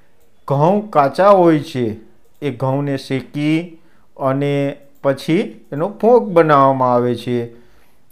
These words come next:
અને ઘૂઘરી છે એ મીઠી અને વઘારીને એમ બંને રીતે બનાવતા હતા. પછી ઘઉંના ભૈડામાંથી છાશ વડે બનાવાતું ભડકું, પછી કેરંડાની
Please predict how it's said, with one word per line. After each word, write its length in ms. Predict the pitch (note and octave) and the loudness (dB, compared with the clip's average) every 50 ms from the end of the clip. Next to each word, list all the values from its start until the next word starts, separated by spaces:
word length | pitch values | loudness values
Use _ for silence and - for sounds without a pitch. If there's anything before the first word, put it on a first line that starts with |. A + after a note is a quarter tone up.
| - - | -8 -4
અને 300 | C#3+ C#3+ D#3 D#3 D#3 D3 | -2 -2 0 0 -2 -2
ઘૂઘરી 500 | D3+ - B2 A2+ B2+ D3+ E3+ F#3+ G3 F3+ | -2 -6 -8 -4 -2 -2 0 0 -2 -4
છે 260 | - G#3+ G3+ E3+ D3 | 0 0 2 2 2
એ 220 | - - C#3+ C#3 | 0 0 -4 -2
મીઠી 680 | C3+ C3+ C3+ C#3+ C#3+ C#3+ - - F3 E3+ E3 E3+ E3 E3 D#3 | -2 -2 -4 -4 -4 -6 -6 -2 0 0 0 0 -2 -4 -6
અને 180 | C#3+ D3 D#3+ F3+ | -6 -2 -2 -2
વઘારીને 680 | F3 F3 F#3 E3+ D#3+ F3 E3+ D3+ D3 C#3 B2+ B2 A#2+ | 2 2 2 4 6 6 6 6 4 2 -2 -2 -4
એમ 380 | B2+ - - D#3+ E3 E3 E3+ E3 | -6 -8 -6 -6 -4 -4 -2 -2
બંને 340 | F3+ F#3+ F#3 F3+ F3 E3+ D#3+ | -2 -2 0 0 0 0 2
રીતે 280 | D3+ D3+ C#3+ - C#3+ | 2 0 -2 -2 -4
બનાવતા 680 | B2+ B2 B2+ A#2+ A#2+ A#2 A#2 A2+ G#2+ G#2+ A#2 A2+ A2 A2 | -2 0 -2 -2 -2 -2 -4 -4 -6 -4 -4 -4 -4 -4
હતા. 400 | G#2+ G#2+ A#2 A2 A2 A2 A2 A2 - - - - - - - - - - - - | -6 -6 -8 -8 -6 -8 -10 -14 -18 -20 -20 -20 -20 -20 -20 -20 -20 -20 -16 -2
પછી 300 | - C#3+ C#3+ C#3+ - D#3 | 0 0 0 2 -2 -6
ઘઉંના 600 | C3+ A#2+ - C3 C3+ C#3 C#3+ D#3+ D#3+ E3 E3+ E3+ D#3+ | -6 -4 -4 -4 -2 -2 -2 0 2 2 2 2 2
ભૈડામાંથી 1000 | - - C#3 C3+ C#3 C#3 C#3+ C#3+ C#3+ C#3 C#3 C#3 C#3 C#3 - C#3+ D3 D3 D3 | 0 0 -2 0 2 2 2 2 2 2 0 -2 -2 -2 -4 -8 -8 -8 -10
છાશ 560 | C#3+ - - - - C3+ C3+ C#3+ D3 D3 - | -14 -16 -20 -8 -4 -2 0 0 0 -2 -2
વડે 320 | C#3+ C3 C3 C3 C3+ C3+ C3+ | -6 -4 -4 -2 -2 -4 -4
બનાવાતું 1040 | C3 B2 B2 A#2+ A#2+ B2+ B2+ B2+ B2+ C3 C3 B2 - D#3+ F3 A#3+ D#4+ - - - - - - - - - - _ - | -4 -4 -6 -4 -4 -4 -4 -4 -4 -4 -4 -6 -4 -2 -2 -2 -2 -4 -10 -20 -20 -20 -20 -20 -20 -20 -20 _ -10
ભડકું, 720 | - C3 C3+ C3 C#3+ C#3+ - C#3+ C3 B2+ A#2+ A#2+ A#2+ A#2+ - - - - - - - - - - - - - | -4 -4 -4 -4 -4 -8 -8 -8 -6 -6 -6 -8 -8 -12 -20 -20 -20 -20 -20 -20 -20 -20 -20 -20 -20 -6 -2
પછી 280 | - F#3 F#3 - E3 | -2 -2 0 -2 -6
કેરંડાની 1500 | D#3+ D#3+ - - - D3+ D3+ D3 D#3 E3+ E3+ E3+ E3+ E3 E3 D#3+ E3 D#3+ - - D3 C#3+ C#3+ D#3 E3 F3+ A3 G#3+ G#3+ | -6 -6 -16 -8 -4 0 2 2 2 2 0 0 2 4 4 4 2 0 -2 -8 -8 -6 -6 -4 -4 -4 -6 -6 -10